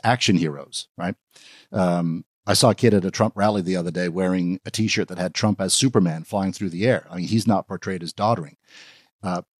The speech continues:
back in twenty sixteen, when Trump was elected,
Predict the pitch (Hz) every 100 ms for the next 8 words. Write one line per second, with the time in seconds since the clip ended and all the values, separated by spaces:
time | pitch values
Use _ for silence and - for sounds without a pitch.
0 | - 123 160 165 160 139 139 123 117 -
1 | 98 78 - _ _ _ 101 101 95 90
2 | _ _ _ _ _ _ _ _ - 104
3 | 95 90 90 82 - -